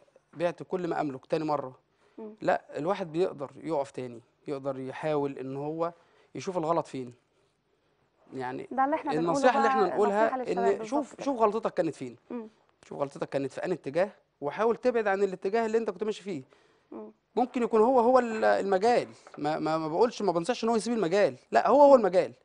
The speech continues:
Speaker 2: أيوه.
Speaker 1: ولكن يشوف، آآ، الغلطة كانت فين في المجال.
Speaker 2: ونصححها، ما نبعدش خالص.
Speaker 1: آه، لأ، مش هيعرف يبعد، لأنه هو طالما قوي في مجاله
Speaker 2: إمم.
Speaker 1: مش هيعرف يسيبه.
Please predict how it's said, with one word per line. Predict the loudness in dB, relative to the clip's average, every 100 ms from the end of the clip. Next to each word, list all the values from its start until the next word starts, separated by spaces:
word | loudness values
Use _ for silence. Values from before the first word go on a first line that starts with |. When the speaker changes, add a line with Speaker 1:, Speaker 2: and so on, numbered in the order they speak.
| _
Speaker 2:
أيوه. | -10 -10 -16 _ _ -4
Speaker 1:
ولكن | 2 4 2 0 -6 -6 _ -14
يشوف، | -10 -6 -8 -4 -2
آآ، | 2 2 2 0 -2 -4 -6 -12 _ -10
الغلطة | 0 4 4 2
كانت | 0 0
فين | -2
في | -4
المجال. | -4 -4 -4 -10 _ _ _ _ _ -16
Speaker 2:
ونصححها، | -12 -10 -6 -6 -6 -10
ما | -8
نبعدش | -6 -4 -6 -8
خالص. | -12 -12 -12 _ _
Speaker 1:
آه، | 2 2
لأ، | 0
مش | -2 4
هيعرف | 6 6 4
يبعد، | 0 0
لأنه | 0 2 4
هو | 4
طالما | 4 4 2
قوي | 4 2
في | 2 0
مجاله | 2 2 2 -8 -10
Speaker 2:
إمم. | -10 -10 -8
Speaker 1:
مش | 4
هيعرف | 4 4
يسيبه. | -4 -12 -14